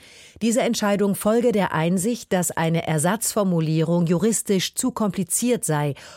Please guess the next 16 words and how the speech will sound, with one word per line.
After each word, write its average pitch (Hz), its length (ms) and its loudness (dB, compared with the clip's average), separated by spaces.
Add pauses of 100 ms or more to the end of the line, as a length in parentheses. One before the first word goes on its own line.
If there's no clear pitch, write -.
(140)
und 175 160 0
berücksichtige 202 800 0
Bedenken 180 560 0
des 185 220 0
Zentralrats 160 720 0
der 170 140 2
Juden. 160 400 0 (720)
Zentralratspräsident 208 1000 0
Schuster 208 440 0
hatte 151 180 0
geäußert, 175 720 -2
er 226 220 0
sei 208 240 2
gegen 208 360 2
die 156 140 2
Streichung, 165 580 0